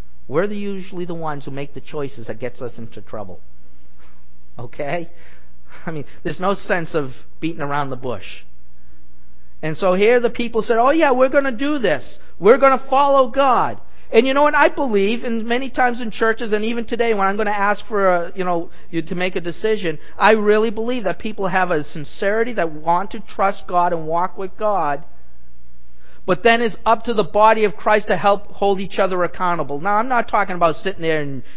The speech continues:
judgment over one another. I'm talking about loving one another and edifying one another, building each other up, not allowing them to slip through the cracks. That's what I'm talking about.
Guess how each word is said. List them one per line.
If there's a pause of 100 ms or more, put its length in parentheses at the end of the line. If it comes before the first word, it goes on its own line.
(100)
judgment
over
one
another. (840)
I'm
talking
about (160)
loving
one
another (160)
and (120)
edifying
one
another,
building
each
other
up, (180)
not
allowing
them
to
slip (240)
through
the
cracks.
That's
what
I'm
talking
about.